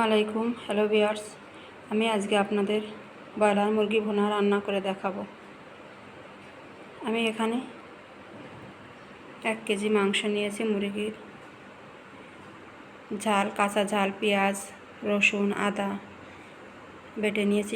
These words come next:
সাধারণত আমি মুরগির গোশত রান্না করতে গেলে কাঁচা ঝালটাই বেটে দিই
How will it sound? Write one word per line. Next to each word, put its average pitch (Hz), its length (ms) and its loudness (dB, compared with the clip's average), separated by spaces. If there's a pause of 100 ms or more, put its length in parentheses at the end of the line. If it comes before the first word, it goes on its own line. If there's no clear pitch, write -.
সাধারণত 214 420 2 (120)
আমি 214 140 4 (760)
মুরগির 208 300 2
গোশত 208 180 2
রান্না 208 260 4
করতে 220 240 2
গেলে 226 220 4
কাঁচা 208 300 4
ঝালটাই 214 960 -2
বেটে 214 300 6
দিই 220 140 -2